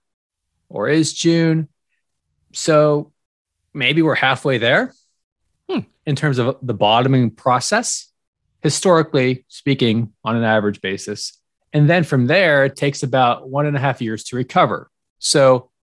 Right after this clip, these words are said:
Speaker 1: from full, for the full cycle of a bear market, we're looking around two and a half years. Okay. I then have been getting a lot of people ask me, "Well, what causes a bear market?"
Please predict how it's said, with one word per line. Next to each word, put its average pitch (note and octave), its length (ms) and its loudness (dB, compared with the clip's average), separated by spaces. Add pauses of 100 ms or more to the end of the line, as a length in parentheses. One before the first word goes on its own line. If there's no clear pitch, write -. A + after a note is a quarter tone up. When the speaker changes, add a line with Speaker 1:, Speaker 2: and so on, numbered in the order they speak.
(140)
Speaker 1:
from C3+ 520 0 (640)
full, - 300 -4
for E3 160 -2
the D3+ 60 -2
full A#3 200 -4
cycle F3 380 2
of C3 40 2
a A#2+ 60 0
bear B2+ 180 0
market, C3+ 380 -2
we're D#3+ 120 -6
looking C#3+ 220 -4
around A2+ 280 -4
two D3 200 -2
and B2+ 80 0
a A2 60 -2
half G#2+ 260 -2
years. E2+ 500 -12 (560)
Okay. A2+ 320 0 (2250)
I A#2+ 180 2
then D3 600 2 (580)
have A#2 120 -2
been A#2+ 140 2
getting B2 180 2
a A#2+ 40 -2
lot A#2+ 200 2
of - 60 -12
people A#2+ 160 -2
ask A2 180 -4
me, G#2+ 220 -10 (520)
"Well, G2+ 140 -6
what A2+ 200 -4
causes D3 500 0
a G#2+ 80 2
bear G2 220 0
market?" C#2+ 380 -16